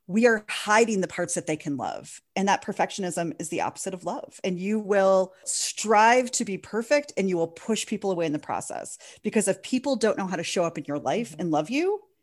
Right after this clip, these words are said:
Speaker 1: they won't stay.
Speaker 2: And I see that also manifest a lot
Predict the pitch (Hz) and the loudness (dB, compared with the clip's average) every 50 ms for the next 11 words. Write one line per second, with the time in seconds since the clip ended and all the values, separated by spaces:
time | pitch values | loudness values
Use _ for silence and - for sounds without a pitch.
0 | _ _ 151 185 214 254 254 320 339 330 330 - - - 339 392 - - - - | _ _ -2 0 0 2 2 0 -2 -2 -4 -6 -6 -6 -6 -6 -8 -10 -14 -20
1 | _ _ - 214 202 196 214 247 254 - - - 185 185 190 175 151 143 - 170 | _ _ -6 -4 -2 -2 -2 -2 -4 -6 -8 -8 -8 -6 -4 -4 -6 -4 -6 -6
2 | 170 180 - 165 165 160 156 151 160 - 151 151 - 165 156 160 151 151 151 147 | -8 -6 -8 -8 -8 -8 -8 -10 -10 -10 -10 -10 -10 -10 -10 -10 -10 -10 -10 -10